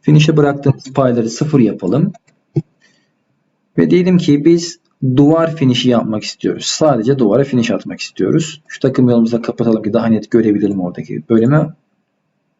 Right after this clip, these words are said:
Bakın burada sadece duvar yapmış olduk. Tıpkı bir profil operasyonu gibi. Bunun yerine duvar yapmayacağız, sadece tabanda finish yapacağız derseniz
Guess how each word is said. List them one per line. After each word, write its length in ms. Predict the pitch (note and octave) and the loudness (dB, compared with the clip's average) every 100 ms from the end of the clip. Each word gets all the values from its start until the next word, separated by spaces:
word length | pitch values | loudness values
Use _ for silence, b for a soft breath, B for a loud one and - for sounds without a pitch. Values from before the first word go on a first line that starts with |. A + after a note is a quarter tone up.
| _ _ _ _ _ - | _ _ _ _ _ -18
Bakın 200 | - C#3+ | -4 2
burada 140 | D3+ C3+ | 2 2
sadece 540 | - D3 A2+ A#2+ C#3 | 0 -2 -2 -2 0
duvar 200 | C3 B2+ - _ _ b b b _ _ _ _ _ _ _ - - - _ - - - _ - | 2 0 -2 _ _ b b b _ _ _ _ _ _ _ -20 -20 -20 _ -20 -20 -20 _ 0
yapmış 400 | A2+ - D#3 C3+ | 0 2 0 2
olduk. 300 | A2 C3+ - | 2 0 -2
Tıpkı 320 | B2+ - A2+ | -6 -4 -2
bir 180 | C#3+ D3 | 0 0
profil 300 | A#2+ A2+ C3 | -2 0 0
operasyonu 560 | A2+ G#2+ G2+ - C#3+ | 0 -2 -4 0 2
gibi. 300 | B2 - C#3 - b b b b - | 2 0 -4 -8 b b b b 2
Bunun 140 | F3 | 4
yerine 600 | F3+ E3+ E3 D#3+ D3+ D3+ _ _ _ _ - - | 6 4 2 2 0 -6 _ _ _ _ -8 2
duvar 240 | D3+ D3+ | 4 4
yapmayacağız, 600 | D3+ D#3 D3+ C#3+ C#3 C3 | 2 0 -2 0 2 0
sadece 600 | - - D3+ E3 D#3 C#3+ | -2 -4 -2 0 4 2
tabanda 460 | C#3+ C3 C3 C3+ D#3 | 2 0 2 2 0
finish 320 | D#3 D3 B2+ | 0 -2 0
yapacağız 500 | A#2 - A2+ A2 G2+ | -2 0 0 0 0
derseniz 640 | G#2+ G2 - G#2 F3 - | -2 -2 -4 -2 0 -2